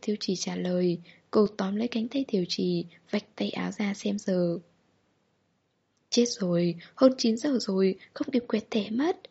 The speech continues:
Ôi, điểm chuyên cần của tôi." Dĩ Mạch kêu lên tham thiết. "Một trăm mười tệ tiền thưởng của em thật là nhiều."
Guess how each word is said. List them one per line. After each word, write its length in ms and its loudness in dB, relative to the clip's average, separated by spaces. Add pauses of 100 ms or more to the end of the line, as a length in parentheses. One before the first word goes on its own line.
(540)
Ôi, 380 4
điểm 180 2
chuyên 200 -2
cần 200 -4
của 220 -4
tôi." 540 2 (720)
Dĩ 220 0
Mạch 160 2 (100)
kêu 180 2
lên 220 0
tham 260 -4
thiết. 280 4 (1400)
"Một 180 8 (100)
trăm 280 0
mười 160 4
tệ 340 2
tiền 180 4
thưởng 200 2
của 200 -2
em 200 0
thật 220 -4
là 120 -2
nhiều." 540 4